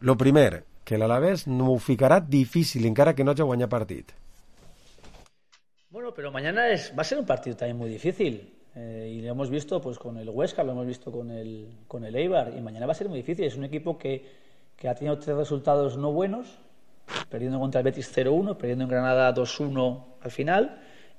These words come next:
Speaker 2: y empatando a cero el otro día en casa contra el Getafe. ¿Qué, qué dice eso, esos resultados? ¿Qué dice lo que hemos visto de ellos? Que es un equipo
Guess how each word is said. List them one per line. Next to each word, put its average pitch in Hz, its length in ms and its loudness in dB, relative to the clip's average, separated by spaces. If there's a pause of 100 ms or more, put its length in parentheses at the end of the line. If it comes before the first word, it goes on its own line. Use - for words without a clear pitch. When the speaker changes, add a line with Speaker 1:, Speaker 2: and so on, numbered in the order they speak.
Speaker 2:
y 123 180 -6
empatando 127 460 0
a 117 60 4
cero 127 160 -2
el 123 60 0
otro 120 200 0
día 120 120 0
en 123 60 -6
casa 131 220 0
contra 117 240 -4
el 104 60 -8
Getafe. 131 420 -4 (800)
¿Qué, 170 240 -2
qué 196 160 8
dice 156 460 6
eso, 143 240 2
esos 147 220 2
resultados? 127 380 2
¿Qué - 160 8
dice 233 280 6
lo 143 140 6
que 143 140 -2
hemos 131 340 -4
visto 127 320 -2
de 123 80 2
ellos? 120 340 0
Que - 140 -4
es 143 80 -2
un 196 80 -4
equipo 220 720 4